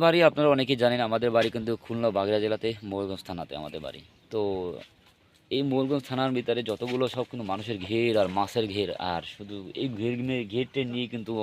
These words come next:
এই দিকের মানুষের মাছের, মাছ বিক্রি করে এদিকের মানুষের সংসার ও জীবিকা নির্ভর করে। অন্যান্য দেশ বা অন্যান্য, অন্যান্য জেলা বলেন, সেখানে বিভিন্ন ক্ষেত্রে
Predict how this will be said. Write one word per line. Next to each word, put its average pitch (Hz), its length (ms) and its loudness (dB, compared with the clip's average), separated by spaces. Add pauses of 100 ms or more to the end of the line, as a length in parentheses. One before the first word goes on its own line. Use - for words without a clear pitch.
(300)
এই 123 140 4
দিকের 110 260 0
মানুষের 104 300 -4 (600)
মাছের, 117 380 2
মাছ 110 320 2
বিক্রি 113 180 -10
করে 110 220 -4 (100)
এদিকের 113 300 -2
মানুষের 98 300 -6
সংসার 98 340 -2
ও 92 60 -2
জীবিকা 90 320 -10
নির্ভর 85 300 -6
করে। - 120 -10 (1400)
অন্যান্য 180 400 4 (340)
দেশ 160 180 10 (140)
বা 143 80 10 (100)
অন্যান্য, 151 340 4 (360)
অন্যান্য 143 520 2 (840)
জেলা 135 200 10 (100)
বলেন, 113 200 6 (920)
সেখানে 151 340 2
বিভিন্ন 147 260 4
ক্ষেত্রে 139 200 4